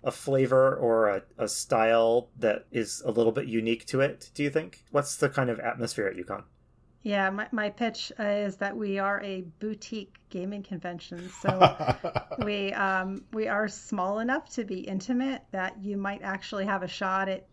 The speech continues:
Speaker 2: meeting the guests of honor. You know, we, we put their events up on the website and they, they sell out just like every other event.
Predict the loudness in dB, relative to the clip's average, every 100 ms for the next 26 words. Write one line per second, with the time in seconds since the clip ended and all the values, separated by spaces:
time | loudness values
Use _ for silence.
0 | _ -8 -6 -4 -4 -6 -4 -4 -4 -8
1 | -4 -2 -2 -2 -6 -10 _ -4 -2 -4
2 | -6 -8 -8 -8 -2 -4 -2 0 2 0
3 | 0 2 2 -2 -4 -4 -4 -6 -4 -2
4 | -4 -6 -8 -20 -10 -4 -4 -4 -2 -2
5 | -2 -6 -6 -4 -4 -4 -6 -6 -8 -6
6 | -4 0 0 -2 -6 -4 -4 -4 -6 -6
7 | -6 -6 -4 -4 -2 -4 -6